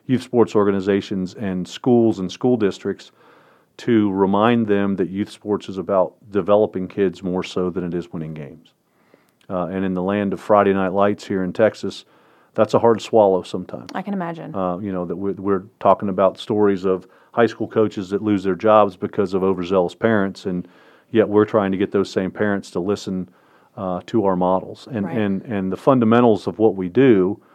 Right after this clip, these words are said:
Speaker 1: uh, is we're about trying to shape culture. You know, and we're in the culture change business, and that is a slow, arduous process. But i-, if we can continue to train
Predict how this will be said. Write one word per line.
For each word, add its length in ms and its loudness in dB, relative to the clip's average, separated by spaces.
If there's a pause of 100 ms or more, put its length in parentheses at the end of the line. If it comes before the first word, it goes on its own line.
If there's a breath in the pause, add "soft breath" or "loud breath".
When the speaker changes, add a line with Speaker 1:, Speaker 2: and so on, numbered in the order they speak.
(420 soft breath)
Speaker 1:
uh, 240 -4
is 140 -6
we're 160 2
about 260 4
trying 200 -2
to 60 -4
shape 240 -2
culture. 300 -2 (640)
You 100 -4
know, 140 0
and 100 -2
we're 200 4
in 80 0
the 60 -2
culture 320 0
change 400 -6
business, 400 -6
and 100 -6
that 160 -2
is 140 -4
a 120 -2
slow, 460 -2
arduous 420 0
process. 580 -2
But 240 -10 (500 soft breath)
i-, 40 -10
if 340 -6
we 140 2
can 200 -4
continue 520 -2
to 400 -4
train 640 -2